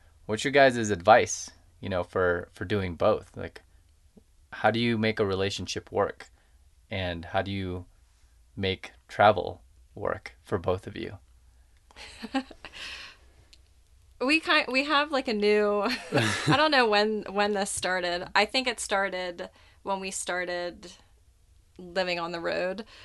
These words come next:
Speaker 2: but we always have this saying, like, "Do unto others as you would have them do unto you." And it's actually, like, a Bible verse,
Speaker 1: Right.
Speaker 2: but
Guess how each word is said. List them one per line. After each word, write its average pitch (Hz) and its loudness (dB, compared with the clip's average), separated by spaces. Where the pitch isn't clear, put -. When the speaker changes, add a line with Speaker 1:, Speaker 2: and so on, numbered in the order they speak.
Speaker 2:
but 185 0
we 202 0
always 202 0
have 185 -4
this 190 -6
saying, 180 -2
like, - -8
"Do 190 -2
unto 226 -2
others 202 2
as 190 -6
you 180 -8
would 196 -8
have 233 -4
them 175 -8
do 175 -8
unto 175 -10
you." 175 -6
And 180 -8
it's 180 -10
actually, 175 -6
like, 170 -10
a 165 -10
Bible 165 -4
verse, - -8
Speaker 1:
Right. 110 4
Speaker 2:
but - -4